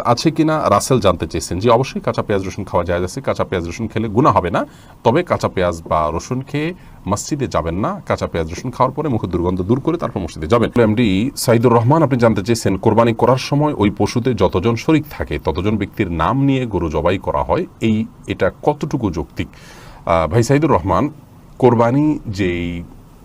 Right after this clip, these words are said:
কয়েকজন ব্যক্তির তরফ থেকে করা হয়, তাদের প্রত্যেকের নাম উল্লেখ করা এটি আবশ্যক নয়। আপনারা যখন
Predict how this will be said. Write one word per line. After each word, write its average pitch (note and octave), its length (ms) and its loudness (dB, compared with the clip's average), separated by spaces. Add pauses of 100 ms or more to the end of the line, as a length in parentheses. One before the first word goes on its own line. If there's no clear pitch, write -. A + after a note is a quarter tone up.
কয়েকজন B2 360 2
ব্যক্তির G#2 440 -2
তরফ A2+ 240 4
থেকে - 240 -2
করা C#2+ 240 -2
হয়, - 180 0 (400)
তাদের A#2 240 2
প্রত্যেকের G3 640 -2 (140)
নাম B2+ 720 0 (480)
উল্লেখ B2 400 6
করা D2 400 -2
এটি B2 180 -4
আবশ্যক A2 560 0
নয়। F2+ 360 0 (560)
আপনারা D3+ 300 0
যখন C3+ 520 0